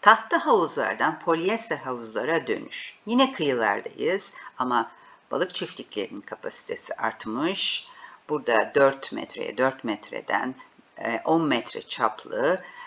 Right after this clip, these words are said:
polyester A kafesleri derinlikleri de artmış ve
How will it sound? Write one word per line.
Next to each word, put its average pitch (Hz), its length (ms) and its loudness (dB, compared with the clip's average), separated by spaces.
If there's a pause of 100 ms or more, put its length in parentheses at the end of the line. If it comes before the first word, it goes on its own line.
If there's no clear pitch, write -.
(160)
polyester 131 920 0
A 165 240 6
kafesleri 110 720 -6
derinlikleri 123 680 -4
de - 140 -8
artmış 143 640 -4 (200)
ve 170 200 2